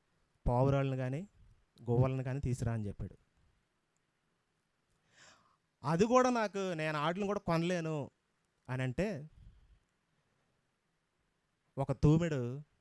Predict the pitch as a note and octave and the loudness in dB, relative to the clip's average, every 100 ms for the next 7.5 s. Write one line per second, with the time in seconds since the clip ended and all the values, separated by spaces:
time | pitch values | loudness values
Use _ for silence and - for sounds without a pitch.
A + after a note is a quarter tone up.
0 | _ - B2+ C#3+ D#3+ D#3 D3 B2+ A#2+ A2 | _ -4 0 2 2 0 -2 -2 -2 -4
1 | G#2+ - - - _ _ _ _ - B2+ | -8 -10 -20 -20 _ _ _ _ -8 -4
2 | A#2+ A2+ G2 - _ _ _ _ _ _ | -4 -6 -14 -16 _ _ _ _ _ _
3 | _ _ _ _ _ - D#3 D#3 F3 F#3+ | _ _ _ _ _ -10 -2 2 4 4
4 | F#3+ F3+ F#3 D4+ E4 _ _ _ _ _ | 2 0 -2 -6 -12 _ _ _ _ _
5 | _ _ _ _ _ _ _ _ _ _ | _ _ _ _ _ _ _ _ _ _
6 | _ _ _ _ _ - D#3+ F#3 D3 G#3+ | _ _ _ _ _ -16 -8 -8 -4 -2
7 | G3+ F3 E3 C3 | 0 0 0 0